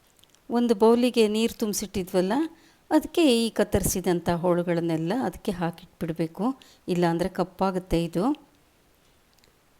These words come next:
ಹೀಗೆ ನೀರಿಗೆ ಅಷ್ಟನ್ನು ಕತ್ತರಿಸ್ಬಿಟ್ಟು ಹಾಕಬೇಕು.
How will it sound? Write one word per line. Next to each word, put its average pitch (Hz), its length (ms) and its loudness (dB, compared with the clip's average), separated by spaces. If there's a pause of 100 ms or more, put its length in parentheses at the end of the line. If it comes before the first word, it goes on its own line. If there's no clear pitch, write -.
(680)
ಹೀಗೆ 180 340 -4 (340)
ನೀರಿಗೆ 196 560 -2
ಅಷ್ಟನ್ನು 214 800 -4
ಕತ್ತರಿಸ್ಬಿಟ್ಟು 180 680 -4
ಹಾಕಬೇಕು. 180 720 -4